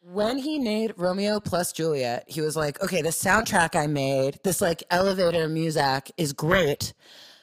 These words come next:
And he put the lyrics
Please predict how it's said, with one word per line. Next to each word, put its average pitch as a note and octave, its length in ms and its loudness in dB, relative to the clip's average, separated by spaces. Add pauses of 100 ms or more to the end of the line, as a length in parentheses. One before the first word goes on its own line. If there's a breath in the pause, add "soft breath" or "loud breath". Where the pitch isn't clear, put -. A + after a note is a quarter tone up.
(380 loud breath)
And F#3+ 520 2
he G#3 300 -4
put G#3+ 580 -4 (440)
the F3 720 -2 (120)
lyrics F#3 1040 -4